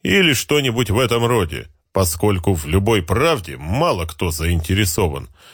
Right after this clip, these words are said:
У араба, подозреваю, есть много дурных приятелей. Не удивлюсь в этой связи, если вскоре заполыхают министерско-морфлотовские архивы.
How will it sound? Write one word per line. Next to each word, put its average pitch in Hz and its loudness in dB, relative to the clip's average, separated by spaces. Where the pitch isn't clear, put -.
У 104 2
араба, 104 2
подозреваю, 82 -4
есть 87 -4
много 101 2
дурных 90 2
приятелей. 92 -2
Не 98 4
удивлюсь 165 2
в 90 0
этой 101 0
связи, 95 -2
если 107 2
вскоре 107 0
заполыхают 131 0
министерско-морфлотовские 120 0
архивы. 113 -4